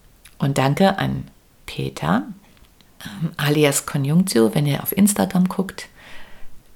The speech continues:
dass ich ihn letztes Wochenende neben dem Konzert offline erleben darf. Wir kennen uns über Instagram.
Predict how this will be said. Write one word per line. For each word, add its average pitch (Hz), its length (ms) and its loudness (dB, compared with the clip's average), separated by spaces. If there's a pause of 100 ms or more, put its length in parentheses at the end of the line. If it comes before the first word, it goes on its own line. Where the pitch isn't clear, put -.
dass - 460 -2 (120)
ich 175 260 0
ihn 156 300 2 (200)
letztes 160 420 -2
Wochenende 151 720 2
neben 151 260 2
dem 139 160 -2
Konzert 185 560 -4 (340)
offline 165 580 0 (680)
erleben 165 360 4
darf. 170 300 2
Wir - 80 -4
kennen 135 220 -6
uns 139 140 -8
über - 160 -4
Instagram. 175 680 2